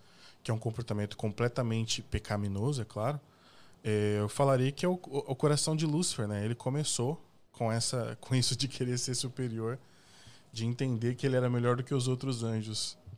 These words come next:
né? O diferentão. E isso corrompeu de uma maneira tal o coração dele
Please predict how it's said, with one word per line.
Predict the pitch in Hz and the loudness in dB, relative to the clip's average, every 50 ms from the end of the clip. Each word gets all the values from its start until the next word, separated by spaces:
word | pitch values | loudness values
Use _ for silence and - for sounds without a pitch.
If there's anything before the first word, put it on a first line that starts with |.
| - _ - - _ _ _ | -20 _ -20 -20 _ _ _
né? | - 110 117 | -6 -4 -2
O | 117 113 | -2 0
diferentão. | 110 117 117 113 98 123 117 120 120 117 - - 117 107 101 107 - - - - - - - - - - - | 0 0 0 0 0 0 0 0 -2 -2 -2 -2 -2 -2 -2 -6 -8 -14 -20 -20 -20 -20 -20 -20 -20 -20 -10
E | - 127 117 113 113 113 113 113 110 110 107 107 104 104 - - _ _ _ _ _ - - - _ | -6 -2 0 0 0 0 0 0 0 0 -2 -4 -6 -8 -12 -14 _ _ _ _ _ -20 -20 -10 _
isso | - - - 139 | -2 0 0 0
corrompeu | - - 151 143 151 135 - 143 139 | 2 2 4 4 4 4 4 4 4
de | 135 143 | 6 6
uma | 139 143 | 4 4
maneira | 139 147 170 170 147 127 123 131 143 143 143 - - - | 4 4 4 4 4 4 4 4 4 4 2 -2 -4 0
tal | - 139 143 156 | 4 4 6 4
o | 147 | 4
coração | - 139 120 120 113 - - 104 101 | 2 0 0 0 0 0 -2 -4 -4
dele | 101 107 123 127 117 110 | -4 -4 -4 -4 -6 -8